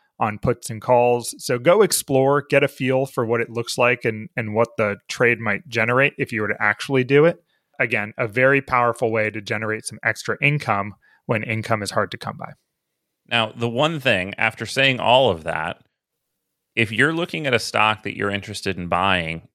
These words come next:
Speaker 2: and you're really pumped about its prospects, and let's say you're thinking about doing this, there's a chance that the stock never dips to the price that you write your put at. There's a chance that you never get those shares,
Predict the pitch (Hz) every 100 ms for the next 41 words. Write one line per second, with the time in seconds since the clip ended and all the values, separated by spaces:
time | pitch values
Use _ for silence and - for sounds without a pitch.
0 | - 92 90 113 107 107 104 - 98 101
1 | 92 87 82 - 90 92 - 120 160 -
2 | - _ _ _ _ _ _ _ _ _
3 | 127 139 147 147 135 117 107 - 139 135
4 | 113 107 95 92 87 98 92 80 76 82
5 | - - _ _ 120 165 220 214 - 110
6 | 120 - 117 - 113 113 107 107 104 101
7 | 101 90 82 - 98 90 - 92 90 -
8 | - 98 90 90 90 - 90 90 - -
9 | _ _ _ _ _ _ _ - 120 131
10 | - 139 131 131 131 127 117 110 101 -
11 | 90 82 - - - - -